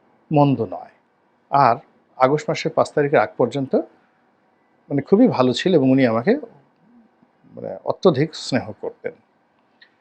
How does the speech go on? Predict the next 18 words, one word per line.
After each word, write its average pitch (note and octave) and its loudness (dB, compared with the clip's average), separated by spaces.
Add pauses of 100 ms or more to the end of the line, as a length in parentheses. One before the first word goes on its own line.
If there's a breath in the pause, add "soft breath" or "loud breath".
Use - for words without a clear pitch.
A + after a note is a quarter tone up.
(400 soft breath)
তো F3 2
যার F3 6
জন্য G#3+ 2
তাকে E3+ 2
নিয়ে F#3+ 4
আমার D#3 4
আশা B2 2
আকাঙ্ক্ষা B2+ -2
অনেক F3 0
অনেক A2 -4
ঊর্ধ্ব G#2+ -8
স্তরের। F#2 -6 (180)
এটা C#3+ -2
যেমন D#3+ 2
সত্য, - -6
তার A#2 0
সঙ্গে G#3 -4
সঙ্গে C#3 -2